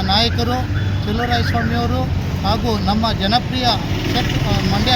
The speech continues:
ಕ್ಷೇತ್ರದ ಜನಪ್ರಿಯ ಶಾಸಕರಾದಂಥ ರವಿಕುಮಾರ್ ರವರು, ಬಾಬು ಬಂಡಿ ಸಿದ್ದೇಗೌಡರವರು, ದರ್ಶನ್ ಪುಟ್ಟಣ್ಣಯ್ಯನವರು,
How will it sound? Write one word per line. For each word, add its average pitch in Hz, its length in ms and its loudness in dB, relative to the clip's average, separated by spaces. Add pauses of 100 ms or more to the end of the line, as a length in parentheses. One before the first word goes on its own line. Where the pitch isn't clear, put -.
(100)
ಕ್ಷೇತ್ರದ 262 440 0 (560)
ಜನಪ್ರಿಯ 262 420 0 (120)
ಶಾಸಕರಾದಂಥ 233 680 -4 (120)
ರವಿಕುಮಾರ್ 240 560 0
ರವರು, 233 280 -2 (580)
ಬಾಬು 233 240 0 (100)
ಬಂಡಿ 247 300 -2
ಸಿದ್ದೇಗೌಡರವರು, 233 720 -2 (460)
ದರ್ಶನ್ 254 360 -4
ಪುಟ್ಟಣ್ಣಯ್ಯನವರು, 233 680 -2